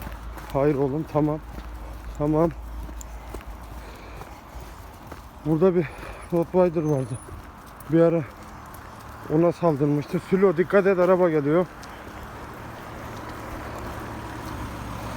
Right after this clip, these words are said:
Ona saldırmıştı. Ee, onun durumu gerçekten kötü bir hal olmuş.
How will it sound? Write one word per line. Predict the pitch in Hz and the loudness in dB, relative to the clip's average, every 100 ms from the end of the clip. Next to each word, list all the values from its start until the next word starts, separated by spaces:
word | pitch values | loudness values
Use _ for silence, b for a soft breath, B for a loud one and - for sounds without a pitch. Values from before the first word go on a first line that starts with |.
| - - - 113 - - - - - - - - | -6 -6 -6 -6 -6 -6 -6 -6 -6 -4 -4 0
Ona | 160 175 170 | 4 6 6
saldırmıştı. | 175 151 147 151 151 - 185 | 4 4 6 4 4 2 2
Ee, | 175 - - - - - - - - 143 139 139 | 2 2 0 0 -2 -2 0 0 0 2 2 4
onun | 156 170 156 | 6 6 6
durumu | 165 170 165 | 6 6 6
gerçekten | 170 143 160 147 165 143 - - - - - - - - - - - - - - - - | 6 4 0 2 2 0 -4 -4 -4 -4 -4 -4 -6 -6 -6 -6 -6 -8 -8 -8 -8 -4
kötü | 156 165 | 0 2
bir | 165 | 4
hal | 165 160 | 4 4
olmuş. | 151 139 120 | 2 0 -2